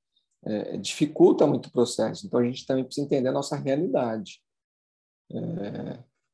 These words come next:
pô, quem que eu sou, o que que eu posso, é, quais as minhas possibilidades. Então, dentro do que eu tenho, eu posso isso, isso, isso. Vambora.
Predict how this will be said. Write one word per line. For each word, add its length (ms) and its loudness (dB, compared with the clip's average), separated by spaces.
pô, 380 0
quem 200 6
que 100 2
eu 80 8
sou, 680 6
o 160 -8
que 140 -10
que 100 -4
eu 140 2
posso, 680 4
é, 160 -2
quais 240 4
as 40 0
minhas 240 2
possibilidades. 1000 -2
Então, 160 0
dentro 220 6
do 20 0
que 80 2
eu 80 6
tenho, 300 4
eu 100 2
posso 380 0
isso, 200 -4
isso, 200 0
isso. 220 0
Vambora. 440 0